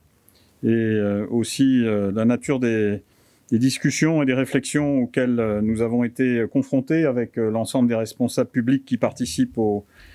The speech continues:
aux réunions de, de la direction des opérations. Après ces débats, donc, la prolongation pour une semaine de la très grande majorité des mesures de confinement que le président du gouvernement a proposées et vient de détailler, cette prolongation s'avère nécessaire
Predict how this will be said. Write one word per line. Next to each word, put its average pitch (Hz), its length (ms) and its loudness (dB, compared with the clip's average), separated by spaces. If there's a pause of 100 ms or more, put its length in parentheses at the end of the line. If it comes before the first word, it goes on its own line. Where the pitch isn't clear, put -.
(380)
aux 113 100 2
réunions 123 460 2
de, 113 240 0
de 110 80 -2
la 117 100 0
direction 127 400 0
des 120 160 0
opérations. 127 720 -4 (440)
Après 131 240 0
ces 139 180 0
débats, 135 380 2
donc, 147 260 -2
la 175 100 2
prolongation 151 680 -2
pour 135 200 0
une 139 60 2
semaine 135 460 2
de 117 80 0
la 117 120 0
très 143 200 -4
grande 143 200 -2
majorité 131 600 0
des 120 120 0
mesures 120 280 0
de 120 80 -2
confinement 123 720 0 (720)
que 127 100 2
le 120 140 2
président 131 400 0
du 127 80 0
gouvernement 123 560 2
a 113 60 -2
proposées 131 720 -2
et 117 80 0
vient 131 200 2
de 123 140 0
détailler, 120 640 0 (680)
cette - 220 -4
prolongation 135 640 2
s'avère 139 360 0
nécessaire 147 680 -2